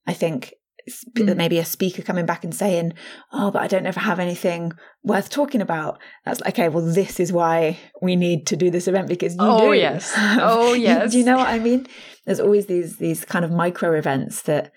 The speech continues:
Speaker 1: s-, spur on the, the, the, the meaning, I think, behind,
Speaker 2: Yeah,
Speaker 1: behind
Speaker 2: yeah.
Speaker 1: Women in Language.
Speaker 2: And as we're recording this, I wanna give a shout out as well to Sisters Only Language Summit. So when you're
Speaker 1: Mm.
Speaker 2: listening to this podcast,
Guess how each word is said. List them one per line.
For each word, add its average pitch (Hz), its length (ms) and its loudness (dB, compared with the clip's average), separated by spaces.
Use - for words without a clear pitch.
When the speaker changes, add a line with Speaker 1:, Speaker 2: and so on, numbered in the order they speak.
Speaker 1:
s-, - 280 -20
spur 170 640 -2
on 147 400 -2
the, 160 480 0
the, 180 240 -2
the, 180 200 -2
the 175 160 -2
meaning, 170 520 -2
I 147 80 -2
think, 147 300 -6
behind, 143 640 -4
Speaker 2:
Yeah, 214 280 -2
Speaker 1:
behind 208 220 -2
Speaker 2:
yeah. 208 60 -2
Speaker 1:
Women - 180 -4
in - 80 -4
Language. - 520 -8
Speaker 2:
And 254 120 0
as 277 160 -2
we're 339 100 0
recording 269 560 -2
this, 185 320 -4
I 214 40 -4
wanna 226 160 0
give 254 140 -4
a 254 40 -2
shout 220 260 0
out 214 100 0
as 180 140 -8
well 214 140 0
to 208 260 -4
Sisters 226 420 -4
Only 202 220 0
Language 240 340 0
Summit. 180 340 -6
So 196 200 -6
when 233 180 2
you're 294 80 6
Speaker 1:
Mm. - 40 6
Speaker 2:
listening 202 260 2
to - 120 -10
this 175 160 -6
podcast, - 580 -4